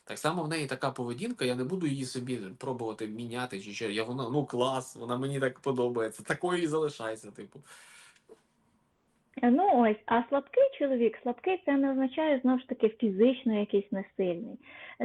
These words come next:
Speaker 2: Це говорить про, м, е, не тільки його розум, а про його емоційний інтелект.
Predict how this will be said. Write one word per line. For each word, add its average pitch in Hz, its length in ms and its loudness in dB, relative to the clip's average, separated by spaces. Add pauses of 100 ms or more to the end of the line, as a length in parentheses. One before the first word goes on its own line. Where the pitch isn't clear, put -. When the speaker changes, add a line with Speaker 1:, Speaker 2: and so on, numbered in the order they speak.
(120)
Speaker 2:
Це 330 200 6
говорить 277 580 2 (100)
про, 262 520 6 (100)
м, 208 720 -2 (680)
е, 226 40 -2 (540)
не 226 120 4
тільки 311 380 2
його 240 340 6
розум, 202 540 4
а 202 200 0
про - 200 4
його 226 200 6
емоційний 262 580 6
інтелект. 240 580 2